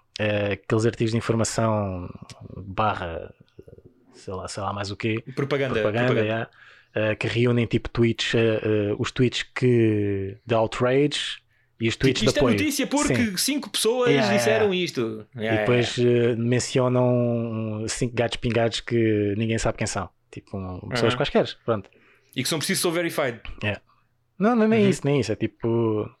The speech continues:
Speaker 2: Ah, pessoas à
Speaker 1: Sim,
Speaker 2: toa.
Speaker 1: pessoas à toa. Tipo, eu cheguei a responder a um gajo que tinha, tipo, cem, cem seguidores. Que num Twitter
Speaker 2: Yeah.
Speaker 1: nos Estados Unidos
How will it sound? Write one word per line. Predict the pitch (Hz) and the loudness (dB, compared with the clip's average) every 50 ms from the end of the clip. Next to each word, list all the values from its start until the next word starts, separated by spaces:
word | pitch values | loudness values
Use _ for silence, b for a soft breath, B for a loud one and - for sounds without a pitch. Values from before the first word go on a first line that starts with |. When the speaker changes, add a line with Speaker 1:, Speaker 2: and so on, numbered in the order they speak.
| _ _ - | _ _ -6
Speaker 2:
Ah, | 160 165 143 | -4 -4 -2
pessoas | - - 180 180 | 0 0 0 0
à | 180 180 | 0 2
Speaker 1:
Sim, | 185 175 | 4 4
Speaker 2:
toa. | 202 - | 4 4
Speaker 1:
pessoas | 180 - 156 139 143 | 4 4 2 2 2
à | 147 | 2
toa. | - - 156 170 127 - | 2 2 2 2 2 2
Tipo, | - 107 - - 110 113 113 | -2 -4 -4 -2 -2 0 0
eu | 107 104 | 0 -2
cheguei | 107 - - 113 123 123 123 | -4 -4 -2 0 2 2 2
a | |
responder | - - - 135 131 131 | 0 0 -2 0 0 0
a | 139 | 0
um | 139 | 0
gajo | 135 139 143 - | 0 0 -2 -2
que | - - | -2 0
tinha, | 160 156 | 0 0
tipo, | 156 - 170 - _ - - 160 | 0 -2 -6 -10 _ -2 -2 -2
cem, | 151 - - 160 151 156 156 156 165 | -2 0 0 0 0 0 0 -2 -4
cem | - - 170 156 | -4 -2 -2 -2
seguidores. | - - - 147 139 147 139 131 123 - - - _ _ _ _ _ _ _ _ _ _ _ - - | -2 -2 0 2 4 4 4 2 0 -4 -10 -12 _ _ _ _ _ _ _ _ _ _ _ -12 -6
Que | - 110 | -2 0
num | 113 117 110 | 0 0 2
Twitter | - 139 139 147 151 | 2 4 4 4 4
Speaker 2:
Yeah. | - - | 4 2
Speaker 1:
nos | 117 110 | 0 0
Estados | - - 117 113 113 120 | 0 0 0 0 2 2
Unidos | 120 123 135 139 143 147 - - - - | 2 2 2 2 0 -2 -6 -6 -8 -10